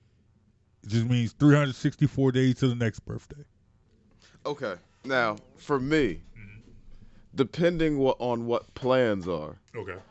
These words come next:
Speaker 2: the day prior to my birthday
Speaker 1: Mm-hmm.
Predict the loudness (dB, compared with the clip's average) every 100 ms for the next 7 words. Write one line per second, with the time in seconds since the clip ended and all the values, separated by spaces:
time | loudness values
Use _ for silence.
0 | -20 -16 -2 -2 2 4 6 4 0 -6
1 | 0 2 4 2 0 -2 0 2 2 2
2 | 4 2 2 -4 -4 -4 -8 -14 -12